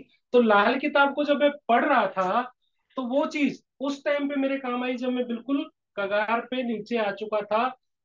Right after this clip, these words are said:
तब मैंने लोगों की उससे prediction भी करना शुरू किया, पढ़ना भी शुरू किया, पढ़ाना भी शुरू किया। पर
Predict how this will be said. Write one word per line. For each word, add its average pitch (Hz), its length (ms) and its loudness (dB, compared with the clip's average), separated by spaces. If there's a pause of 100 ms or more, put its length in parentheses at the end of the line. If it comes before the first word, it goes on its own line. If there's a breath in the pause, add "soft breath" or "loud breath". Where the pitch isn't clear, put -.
(120)
तब 247 120 2
मैंने 247 340 0
लोगों 233 280 -2
की 240 140 -10
उससे 226 260 -6
prediction 196 560 -2
भी 247 160 -4
करना 233 300 2
शुरू 233 200 -2
किया, 233 280 0
पढ़ना 214 380 -2
भी 226 140 -4
शुरू 226 220 -6
किया, 233 260 0
पढ़ाना 185 420 0
भी 180 140 -2
शुरू 160 160 -10
किया। - 280 -16 (500)
पर 254 300 4